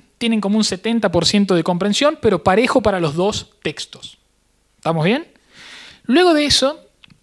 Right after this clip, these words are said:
lo que queríamos hacer era potenciar la comprensión de acciones. ¿Cómo lo hicimos? Durante nueve días los hicimos jugar videojuegos.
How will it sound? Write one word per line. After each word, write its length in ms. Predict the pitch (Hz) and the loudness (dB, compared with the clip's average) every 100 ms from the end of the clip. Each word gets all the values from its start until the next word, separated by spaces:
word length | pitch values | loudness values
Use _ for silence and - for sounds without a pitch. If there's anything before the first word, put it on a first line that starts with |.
| - - _ | -20 -20 _
lo 100 | - | -10
que 80 | 165 | -8
queríamos 300 | 165 226 240 | -2 0 0
hacer 180 | 214 262 | -2 -2
era 180 | 254 - | -2 -2
potenciar 800 | 175 185 180 175 - 262 277 - _ _ - | -4 -2 -2 0 2 2 0 -10 _ _ -6
la 120 | 165 | -4
comprensión 480 | 170 175 165 208 208 | -4 -2 -2 0 0
de 60 | |
acciones. 600 | 185 - 135 127 139 - _ _ _ _ | 0 -2 -6 -10 -18 -20 _ _ _ _
¿Cómo 200 | 262 269 | -2 -2
lo 60 | 254 | 0
hicimos? 440 | - 302 269 - | -2 0 0 2
Durante 340 | 185 196 185 | 2 2 2
nueve 300 | 196 285 339 | 2 4 2
días 480 | 254 208 185 226 - _ _ _ _ _ | 2 0 0 -4 -14 _ _ _ _ _
los 140 | - 175 | -4 -2
hicimos 300 | 185 240 240 | 0 2 2
jugar 360 | 202 196 214 - | 2 2 0 -2
videojuegos. 720 | 165 156 - 120 - - - | -2 -2 -4 -14 -14 -20 -20